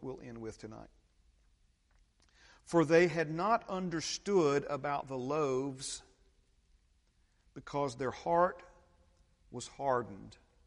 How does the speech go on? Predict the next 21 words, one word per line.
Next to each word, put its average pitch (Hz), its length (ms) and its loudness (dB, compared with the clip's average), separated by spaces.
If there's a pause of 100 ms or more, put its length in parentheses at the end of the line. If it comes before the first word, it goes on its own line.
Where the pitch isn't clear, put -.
(2250)
They 147 160 2
had 143 180 0
not 180 300 0
understood 165 540 -6
about 139 260 -2
the 127 60 -8
loaves 123 640 -6 (920)
because 135 380 -4
their 120 120 -4
heart 147 500 -2 (680)
was 123 180 -12
hardened. 113 560 -6 (1500)
Am 233 120 -8
I 311 140 -2
the 359 120 -2
only 320 180 0
one 214 340 0
that 170 320 2 (360)
just 170 220 -6 (240)
first 190 280 -2
glance, 175 480 -4